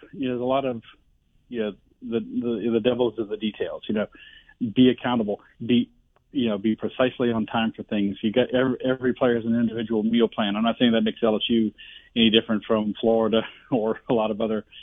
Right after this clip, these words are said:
you know, schools that put a lot of, you know, uh, a lot of money and resources into, into football. But, uh, he-, he's, he's very big on the, the, the little things adding up to the big things. And,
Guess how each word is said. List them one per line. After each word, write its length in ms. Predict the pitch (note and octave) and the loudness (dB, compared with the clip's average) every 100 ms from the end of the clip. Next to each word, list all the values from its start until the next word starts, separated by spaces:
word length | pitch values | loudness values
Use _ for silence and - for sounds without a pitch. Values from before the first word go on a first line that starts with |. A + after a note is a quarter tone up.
| - | -8
you 120 | C3 | -2
know, 60 | A2 | -2
schools 340 | - B2 A2 G#2 | 0 2 2 0
that 140 | G#2+ - | -2 -4
put 160 | - A2 - - | -6 -6 -6 -4
a 40 | |
lot 280 | B2+ A2 A2 | 0 2 0
of, 140 | G#2+ G2+ _ _ _ _ - | -2 -10 _ _ _ _ -16
you 140 | A2+ | -12
know, 220 | F#2+ F2 - | -10 -12 -8
uh, 40 | |
a 280 | G2+ F2+ - | -8 -6 -6
lot 200 | F#2+ G#2 | -4 -4
of 60 | G2 | -2
money 240 | A#2 A2 | 0 0
and 100 | G#2 | 2
resources 440 | A2 - A2+ G#2+ G2 | 0 0 -4 -6 -8
into, 160 | G#2 - - | -10 -12 -10
into 200 | C#4 G#2+ - | -4 -2 2
football. 420 | F3 - F2+ F2+ - - - - - | 0 2 -2 -4 -12 -20 -20 -20 -8
But, 380 | A2 C#3 B2 | 0 0 2
uh, 160 | C3+ A#2 A2+ | -2 -2 -2
he-, 240 | C3 C#3 | -4 -4
he's, 420 | C3+ C#3+ A#2+ - - | -2 -2 -4 -14 -6
he's 240 | D#3 C3+ | -4 -2
very 340 | B2+ E3 E3 D3 | 2 2 2 0
big 300 | C#3 C#3 C3 | 0 0 0
on 320 | C3 B2 A#2 - _ - | -4 -4 -4 -8 _ -12
the, 180 | A#2+ B2 A#2 | -4 -4 0
the, 220 | A#2+ A2+ | 0 0
the 60 | A#2 | -2
little 320 | A#2+ C#3+ C#3+ - | 2 4 2 2
things 300 | C3+ B2+ A#2+ - _ _ | 0 0 -2 -10 _ _
adding 280 | B2 B2+ B2 | -8 -6 -4
up 80 | A#2 - | -6 0
to 300 | B2 A2+ G#2+ _ - | 2 2 0 _ -4
the 100 | A#2 | 0
big 260 | A#2+ A2 | 0 0
things. 280 | A#2 G2 G2 | 0 -2 0
And, 200 | B2+ A#2 | 0 0